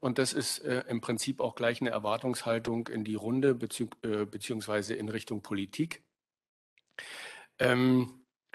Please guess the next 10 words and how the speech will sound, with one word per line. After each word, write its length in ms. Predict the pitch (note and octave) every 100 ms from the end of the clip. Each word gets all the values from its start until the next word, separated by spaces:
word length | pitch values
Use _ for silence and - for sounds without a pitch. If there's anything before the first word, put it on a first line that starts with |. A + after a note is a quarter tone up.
| - -
man 160 | B2+ C3+
muss 280 | C#3+ C#3 B2
Waldwirtschaft 720 | C3 E3 F3 D3+ - D3+ -
immer 220 | C#3 C#3
unter 220 | C3+ B2+
konkreten 500 | A2+ B2 A2 C3 C3
Zielsetzungen 680 | A2 C#3+ C3+ A2+ - G#2+ F#2+
verstehen. 520 | - G2+ - G2+ F#2 F#2+
Ich 140 | C#3
spreche 640 | - - D3 D#3 D3+ D3